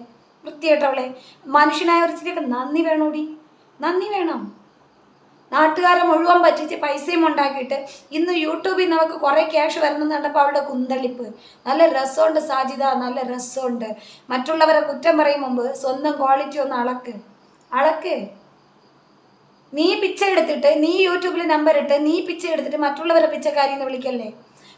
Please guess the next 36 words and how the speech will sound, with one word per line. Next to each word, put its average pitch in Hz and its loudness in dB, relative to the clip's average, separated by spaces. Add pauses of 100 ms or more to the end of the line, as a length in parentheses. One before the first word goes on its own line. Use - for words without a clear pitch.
(120)
കടം 320 6
വാങ്ങുന്നവരുണ്ട്, 359 2
പക്ഷെ 285 -2
നിന്നെ 311 -4
പോലെ 339 2
ഓശിന് 302 4
പുട്ടാരടിക്കാൻ 330 -2
നിൽക്കുന്നില്ലല്ലോ 311 -2
ആരും, 277 0 (220)
പുട്ടടിക്കാനെ 294 2
കൊണ്ട്. 254 -6 (500)
എന്നിട്ട് 359 -4
ഇപ്പം 370 -6
നിനക്ക് 349 -6 (100)
youtube-ൽ 339 -2
ഇത്തിരി 320 -10
വരുമാനം 330 2
വരണമെന്ന് 311 -2
പറഞ്ഞുകൊണ്ട് 302 -2
നീ 311 0
ആ 302 4
സബ്സ്ക്രൈബേഴ്സിനെ 302 0
മൊത്തം 269 -6 (340)
തെണ്ടികളെന്നും 320 4
കമൻറ്റോളികളെന്നും 302 2
ഒക്കെ 294 -4
നീ 277 -4
വിളിച്ചിട്ട് 262 -6 (220)
ഇപ്പം 277 -4
youtubers-ിനെ 349 0
മൊത്തം, 302 0
നിനക്ക് 311 -4
സപ്പോർട്ട് 330 0
ചെയ്തവരെ 311 2
മൊത്തം 294 0
നീ 311 -2